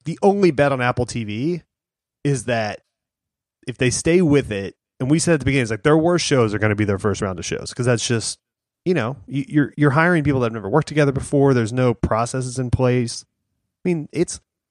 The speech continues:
it's, as much as it's art, it, it's still, you know, product management. It's still putting something out there, both on a software side, but also on a content side. And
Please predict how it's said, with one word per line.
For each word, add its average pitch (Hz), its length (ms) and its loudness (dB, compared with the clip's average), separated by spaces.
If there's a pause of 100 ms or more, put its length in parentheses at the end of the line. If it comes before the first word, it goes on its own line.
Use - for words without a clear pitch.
(260)
it's, 147 160 -2
as 156 180 -4
much 185 200 2
as 196 160 2
it's 135 160 -2
art, 156 420 0 (240)
it, 139 200 -4
it's 185 200 -2
still, 226 640 0
you 156 100 -2
know, 120 140 0
product 135 400 0
management. 143 520 -2
It's - 140 -8
still 170 320 4
putting 156 380 -2
something 156 320 -6
out 165 200 0
there, 110 120 0
both 110 220 -2
on 120 80 -2
a 117 40 -4
software 131 400 0
side, 165 240 0
but 151 80 -2
also 151 240 0
on 156 60 0
a 127 60 -4
content 175 440 -6
side. 110 160 -4
And 110 160 -8